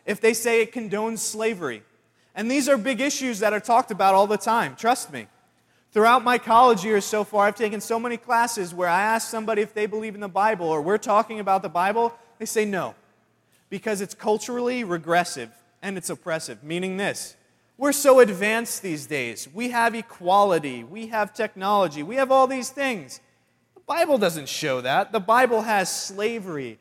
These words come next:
and the Bible has women being demeaned and talked little of and all the men are making fun of the women and putting them down and just using them for, for marriage and for babies.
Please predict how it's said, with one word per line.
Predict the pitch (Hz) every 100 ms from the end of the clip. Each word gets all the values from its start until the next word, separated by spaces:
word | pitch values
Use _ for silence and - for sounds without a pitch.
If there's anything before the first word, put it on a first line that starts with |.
| _ _
and | 196
the |
Bible | 180 220 233 226
has | 220 165
women | 147 202 226 214
being | 185 208 196 180
demeaned | 139 175 170 202 208 180 139
and | 139
talked | 131 202 190 202 - _
little | 147 190 233 190
of | 151 131 127 143
and | 127 123 _ _ _ _ _
all | 208 233
the | 214
men | 196 214 233
are | 214 175
making | 175 202 202 190
fun | - 214
of | 220
the | 185
women | 180 175 156
and | 151
putting | - 233 208
them | 190
down | 170 202 214 196
and | 156
just | 170 -
using | 156 226 233 220 208
them | 180 147 127 120
for, | _ 180 165 156 -
for | - 180
marriage | 160 175 226 202 165
and | 185
for | 180 190
babies. | 156 202 240 185 135 110